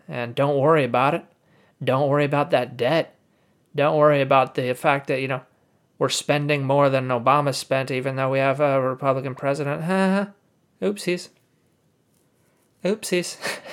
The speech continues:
Yeah, this guy I listened to, Peter Schiff, he, uh, he made this, he made this great podcast. He was like,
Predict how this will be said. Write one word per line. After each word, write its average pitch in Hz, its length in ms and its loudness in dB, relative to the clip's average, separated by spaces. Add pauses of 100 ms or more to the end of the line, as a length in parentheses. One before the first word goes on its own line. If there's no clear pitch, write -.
(1200)
Yeah, 123 140 4
this 120 100 0
guy 113 160 4
I 117 40 4
listened 117 200 -2
to, 110 100 -8
Peter 110 200 -6
Schiff, 113 320 -4
he, 98 240 -4
uh, 92 180 0 (960)
he - 100 -18
made 107 120 0
this, 104 260 -4
he 131 160 -12
made 123 180 -6
this 117 80 -6
great 110 220 -4
podcast. 110 520 -4
He 117 40 -14
was 117 100 -10
like, 107 200 -8